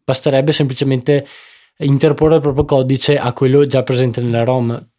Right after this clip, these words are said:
Una volta che si ha accesso a un livello così basso,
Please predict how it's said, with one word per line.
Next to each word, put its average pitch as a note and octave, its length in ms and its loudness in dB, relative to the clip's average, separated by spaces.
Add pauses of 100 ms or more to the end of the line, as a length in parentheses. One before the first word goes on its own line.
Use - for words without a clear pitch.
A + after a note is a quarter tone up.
(100)
Una C#3+ 200 0
volta D#3 240 0
che D#3+ 100 0
si - 160 -2
ha C#3 100 4
accesso C#3+ 500 0
a A#2+ 160 -4
un B2+ 140 0
livello C3 300 2
così C3+ 240 0
basso, C3 580 0